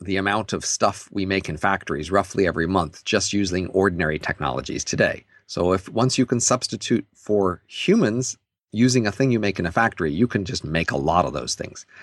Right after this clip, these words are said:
And that's the key thing that drives wages down. As long as you can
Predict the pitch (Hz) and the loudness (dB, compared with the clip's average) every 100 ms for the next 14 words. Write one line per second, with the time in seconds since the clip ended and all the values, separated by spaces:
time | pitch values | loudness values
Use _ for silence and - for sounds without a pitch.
0 | - - - 104 117 139 - - 117 117 | -20 -10 -4 0 2 2 0 -2 0 2
1 | 101 98 85 85 82 82 80 76 - 76 | 2 0 0 0 0 0 -2 -4 -4 -2
2 | 80 60 - - - - - 78 101 135 | -2 -2 -6 -20 -20 -18 -8 2 4 6
3 | 135 135 117 | 4 4 2